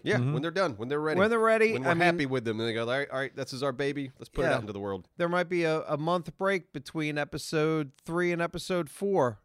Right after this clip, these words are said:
Speaker 3: And that also has to do with the fact that we, we would like to see what the hell's going on with the seasons.
Speaker 2: Hopefully, if, uh,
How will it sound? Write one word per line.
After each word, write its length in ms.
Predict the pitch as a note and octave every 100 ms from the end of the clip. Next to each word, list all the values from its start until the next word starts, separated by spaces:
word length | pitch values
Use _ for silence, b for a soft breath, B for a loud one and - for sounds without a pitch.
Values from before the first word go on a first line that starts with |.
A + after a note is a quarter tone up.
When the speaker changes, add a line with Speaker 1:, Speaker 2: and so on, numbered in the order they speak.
| _ -
Speaker 3:
And 100 | C#3+
that 100 | D3+
also 220 | D3+ D#3
has 140 | D3
to 80 | C#3+
do 140 | C#3+
with 120 | D#3 D3+
the 60 |
fact 320 | - D#3 D3 -
that 180 | C#3+
we, 120 | D3 D3
we 200 | A#2 C#3
would 100 | C#3
like 160 | D3 C#3+
to 140 | C#3+ C3+
see 160 | -
what 120 | D3+ D3
the 60 |
hell's 160 | C#3 C#3
going 240 | D3+ C#3+
on 140 | D3 C#3+
with 160 | C3
the 40 | -
seasons. 580 | E3 F#3 C#3+ G#2+ -
Speaker 2:
Hopefully, 480 | - F#3+ D#3+ D#3 F3 -
if, 400 | D3 D3 C#3+ -
uh, 640 | C#3 C3+ C3 C3 C3 B2